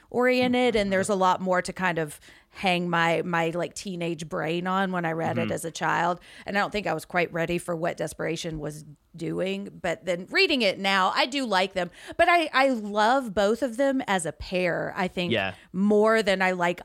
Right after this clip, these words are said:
Speaker 1: either of them on their own. So.
Speaker 2: Yeah, and I, I think, too, Desperation does take the bigger swing, which I appreciate. Like, I think it's
Speaker 1: Mm.
Speaker 2: thematically deeper than the Regulars, but there's something really scary to me about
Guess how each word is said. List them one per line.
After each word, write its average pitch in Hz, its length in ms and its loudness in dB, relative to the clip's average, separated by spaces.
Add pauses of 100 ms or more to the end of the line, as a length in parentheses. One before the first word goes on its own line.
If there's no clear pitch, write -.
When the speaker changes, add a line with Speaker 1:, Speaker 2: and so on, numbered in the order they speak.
Speaker 1:
either 170 440 -2
of 151 120 -10
them 151 180 -6
on 147 160 -10
their - 420 -14
own. - 280 -16
So. - 160 -18
Speaker 2:
Yeah, 143 240 4
and 180 100 -2
I, 175 100 0 (140)
I 175 60 2
think, 247 240 -8
too, 147 340 0 (240)
Desperation 196 480 0
does 139 220 0
take 127 160 -6
the 104 60 -10
bigger 98 220 -2
swing, 101 300 -4
which 113 220 -2
I 127 60 2
appreciate. 127 540 0
Like, 107 140 2
I 101 60 2
think 107 180 -4
it's - 140 -6
Speaker 1:
Mm. 107 80 -6
Speaker 2:
thematically 104 440 0
deeper 113 280 -2
than 120 100 0
the 120 100 -2
Regulars, 127 440 0
but 147 160 0
there's 143 140 -4
something 165 280 -2
really 135 200 0
scary 120 560 -2
to - 120 -10
me 110 160 -4
about 98 360 -2